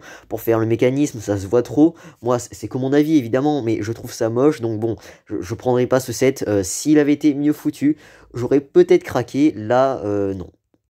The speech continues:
Et puis honnêtement, j'ai mieux à faire avec quatre-vingts euros. Ensuite, on a la référence quarante-deux cent quatre-vingts, le rover d'exploration sur Mars. Euh, une boîte qui, euh, bah, donc, du coup, représente ce rover d'exploration qui, en fait, serait basé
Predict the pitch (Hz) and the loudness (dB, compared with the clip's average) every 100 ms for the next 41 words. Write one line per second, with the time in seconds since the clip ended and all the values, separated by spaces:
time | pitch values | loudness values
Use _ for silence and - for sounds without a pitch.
0 | - 110 135 127 131 131 139 110 107 110 | -6 -2 2 2 2 2 0 0 -2 -2
1 | 127 127 123 131 107 95 - 90 117 110 | 0 0 0 -2 0 -2 -4 -2 -4 -2
2 | 117 117 110 98 - _ _ _ 139 151 | -2 0 0 -2 -8 _ _ _ 0 2
3 | 180 - 156 165 156 151 170 160 160 - | 0 0 2 2 2 0 -2 -4 -4 -2
4 | 170 170 160 175 165 - 180 175 - 180 | 0 0 2 0 0 -4 -2 -2 -2 -2
5 | - 151 165 160 160 160 156 165 147 156 | 0 0 2 2 4 4 4 2 0 -4
6 | - 160 151 147 - 151 - 135 139 156 | -4 -2 0 -2 -2 -6 -4 -4 2 0
7 | 160 120 104 - - - 117 151 156 160 | 2 -4 -6 -12 -16 -2 0 2 4 6
8 | 160 - - 175 170 123 117 110 117 123 | 4 2 -6 0 2 2 0 0 -2 -4
9 | 123 123 131 117 123 135 - 107 104 117 | -6 -4 -4 -4 -4 -4 -4 -4 0 0
10 | 107 104 - 113 123 170 165 - 175 143 | 0 -6 0 0 2 0 0 2 2 2
11 | 180 - 151 160 127 147 139 165 | -2 0 2 2 4 2 4 2